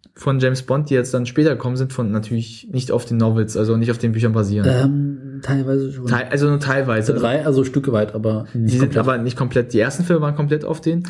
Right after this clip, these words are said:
Speaker 1: bis auf der neue James Bond Film, äh, aus zwei sechs,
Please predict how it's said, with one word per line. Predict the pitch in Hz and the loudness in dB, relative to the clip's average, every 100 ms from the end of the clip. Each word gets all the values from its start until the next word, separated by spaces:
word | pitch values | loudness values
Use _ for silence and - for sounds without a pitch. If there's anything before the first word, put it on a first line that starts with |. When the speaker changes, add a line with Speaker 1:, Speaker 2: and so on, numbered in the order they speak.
| - _ - | -12 _ -4
Speaker 1:
bis | 151 - | -2 2
auf | 180 175 - | 0 0 -4
der | - 135 | -2 0
neue | 147 170 | 2 2
James | 170 170 | 2 0
Bond | - 170 175 | 0 2 2
Film, | - 196 190 185 | 0 0 0 0
äh, | |
aus | 127 131 123 127 | 0 2 2 0
zwei | - 120 | 0 0
sechs, | 139 143 - | 0 -2 -8